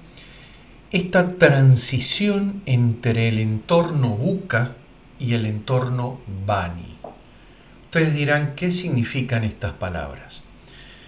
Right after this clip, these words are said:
Antes de comenzar a trabajar en ello, quiero que por favor nos enfoquemos y reflexionemos sobre esta frase:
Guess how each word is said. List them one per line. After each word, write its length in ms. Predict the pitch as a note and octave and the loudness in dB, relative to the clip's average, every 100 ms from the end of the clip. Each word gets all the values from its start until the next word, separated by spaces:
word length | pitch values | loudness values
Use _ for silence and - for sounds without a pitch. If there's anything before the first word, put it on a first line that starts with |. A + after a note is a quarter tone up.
| - - - - - | -20 -20 -20 -10 -4
Antes 360 | G#3 G#3 G3+ | -2 0 0
de 160 | D#3+ C3+ | 0 0
comenzar 840 | C3 A#2+ A#2+ A2 - D#3+ E3 E3+ - | 0 2 2 2 2 2 2 -4 -8
a 280 | A2+ A2 G#2 - | -4 -4 -4 -4
trabajar 640 | G#2+ G#2 G2+ - F3 B2 | -4 -2 -4 2 2 4
en 120 | A#2+ | 4
ello, 380 | A#2 A2 A2 G#2 - | 2 0 -4 -6 -14
quiero 360 | - F3 F3 E3+ | -2 0 0 -2
que 140 | B2 | -4
por 240 | A#2 B2+ C3 | -4 -4 -4
favor 400 | - G#2+ G2+ G2+ | -2 -2 -2 -4
nos 240 | G#2+ - | -4 -4
enfoquemos 720 | A#2 - A#2+ D3 A#2+ A#2 A2+ - - - - - - - - - - - - - | -4 -4 -6 -2 -2 -2 -4 -14 -20 -20 -20 -20 -20 -20 -20 -20 -20 -20 -20 -10
y 360 | D3 D3+ D#3+ E3 - - - - - | -6 -4 -4 -6 -16 -20 -20 -20 -16
reflexionemos 960 | - B2+ C#3 C3 D#3 - F3 A3 A3 - | -6 -2 -2 -2 -2 0 0 2 0 0
sobre 260 | D3+ C#3+ | 0 0
esta 260 | D#3 - C3+ | -2 -2 -2
frase: 420 | - F2+ - - | -2 -4 -4 -6